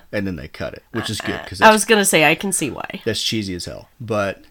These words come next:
Speaker 1: yeah, he even examines the remote control. I don't know, it makes me wonder, like, did they actually shoot that scene? But he finally
Speaker 2: Yeah.
Speaker 1: grabs this tiny little <laughs> baseball bat.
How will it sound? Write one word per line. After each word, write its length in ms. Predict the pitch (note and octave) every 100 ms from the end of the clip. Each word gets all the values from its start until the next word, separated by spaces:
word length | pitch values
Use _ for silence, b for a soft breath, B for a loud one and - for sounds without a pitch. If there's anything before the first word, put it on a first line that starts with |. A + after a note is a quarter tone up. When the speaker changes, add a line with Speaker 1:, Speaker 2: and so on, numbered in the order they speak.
| _
Speaker 1:
yeah, 220 | A#2 F2
he 160 | F2 C#3+
even 180 | C#3+
examines 560 | B2+ A2 A#2 B2 B2+ A#2
the 100 | G#2+
remote 260 | G2 G#2+ A#2
control. 520 | G2 - G#2 D#2+ E2
I 60 | -
don't 80 | D#3+
know, 40 |
it 80 | C#3+
makes 180 | D#3 D#3+
me 60 |
wonder, 240 | C3+ C3 A2
like, 140 | G#2
did 100 | G#2
they 100 | G2
actually 260 | G2+ G#2+ F#2+
shoot 220 | - G#2
that 140 | G#2 E2+
scene? 300 | G2 F2+ -
But 80 | A#2
he 40 |
finally 220 | A2+ E3 E3+
Speaker 2:
Yeah. 80 |
Speaker 1:
grabs 220 | B2+ B2 A#2
this 100 | -
tiny 300 | B2+ A2+ G#2+
little 180 | G2+
<laughs> 120 | G#2 -
baseball 340 | - A#2+ G2+
bat. 320 | G2+ G2+ -